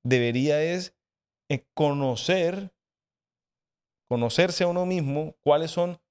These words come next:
sus capacidades, sus habilidades, sus fortalezas, y ahí sí ponerles tareas ante la sociedad, ¿sí? Y buscar cuáles son sus objetivos para desarrollarlos de una manera muy eficiente.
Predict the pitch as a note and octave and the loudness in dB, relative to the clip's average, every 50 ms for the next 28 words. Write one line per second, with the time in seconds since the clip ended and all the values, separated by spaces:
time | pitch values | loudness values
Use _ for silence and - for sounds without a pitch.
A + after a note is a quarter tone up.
0 | _ - - - - G#3 G3+ G3+ - - F#3 - F3+ D#3+ - C3 A#2+ A#2+ A#2 A2+ | _ -10 -4 -2 0 0 0 0 -2 -4 -2 0 -2 -2 -2 -2 0 0 0 0
1 | A2+ A#2 A2+ B2+ C#3 C#3+ - _ _ _ _ - - - F#3 G3 G3+ F3+ F3+ D#3+ | 0 -2 -4 -6 -10 -12 -16 _ _ _ _ -12 -6 -2 -2 -2 0 2 2 2
2 | C#3+ C#3 C3 B2+ B2 A2+ A2 A2 A2 A2 A#2 C3+ C#3+ - _ _ _ _ _ _ | 2 0 -2 -2 -2 -2 -2 -2 -2 -4 -4 -6 -8 -12 _ _ _ _ _ _
3 | _ - - F3 D#3+ - E3+ E3+ D#3 - - B2 C3 D3 E3+ D#3+ B2 C3+ C3 D3+ | _ -2 -2 -2 0 2 2 2 4 2 0 2 2 2 0 0 -2 -6 -8 -8
4 | D#3 - _ _ _ _ _ _ _ _ _ _ _ _ _ _ - D#3+ D#3 C#3 | -10 -14 _ _ _ _ _ _ _ _ _ _ _ _ _ _ 2 4 4 4
5 | C3+ C#3 D3 E3+ E3+ - - - G#2 G#2 - _ _ _ _ - D3 C#3 C3+ C3+ | 4 2 0 -2 -4 -4 -2 -4 -4 -4 -8 _ _ _ _ 0 0 0 2 2
6 | C#3+ F3 F#3 F3+ E3+ F3 F3 D#3 - - C#3+ A#2+ D3 E3+ D#3+ C3 C3+ C#3+ C#3 - | 2 2 2 2 0 0 0 -2 -2 -2 0 0 2 2 2 2 0 0 0 0
7 | A#2+ A#2+ A#2 A2+ A2 - G#2+ G#2 G#2 G2+ G2 - F#2 G2 A2 A2 G#2+ B2 D3 C#3+ | 0 0 0 -2 -2 -2 -2 -2 -2 -2 -4 -6 -6 -4 -2 0 2 2 2 2
8 | C3+ E3+ F3 D#3 - C3 D3+ F3 F3 - _ _ _ _ _ _ - A#2 A2+ A2 | 0 -4 -6 -6 -4 -4 -4 -6 -8 -12 _ _ _ _ _ _ -4 -2 -2 -2
9 | G2+ - - - C3 B2+ C3+ D3 C#3+ - - D#3 D3+ D#3 C#3+ D#3 D3 D3+ D3+ D#3+ | -4 -4 2 4 4 4 4 2 0 2 4 4 4 2 0 -2 -4 -4 -4 -2
10 | D3+ E3 D3+ C3+ C3 A2+ - B2 B2 C3+ D3+ F3 E3+ - _ _ _ _ _ _ | -2 -2 -2 -2 -4 -2 -2 -2 0 0 -2 -4 -8 -12 _ _ _ _ _ _
11 | _ _ _ _ _ _ _ _ _ _ _ _ _ _ _ _ _ _ _ - | _ _ _ _ _ _ _ _ _ _ _ _ _ _ _ _ _ _ _ -2
12 | A#2+ A#2 A#2 A#2 G#2+ - B2 A2+ G#2+ G#2+ G#2+ A2 A#2 B2 C#3+ E3 E3 D3+ C#3+ D3+ | 0 0 0 -2 -2 -2 -2 0 0 0 2 2 2 2 2 0 0 0 0 0
13 | E3+ E3+ D#3 C3 A#2 B2 D3 D#3 D#3+ E3 E3+ F3 D#3+ C3 A#2 - C#3+ E3+ G#3 G#3+ | 0 0 0 0 0 -2 -2 -2 -2 -2 -4 -4 -4 -4 -4 -4 -4 -4 -4 -6
14 | - - B2 | -10 -12 -16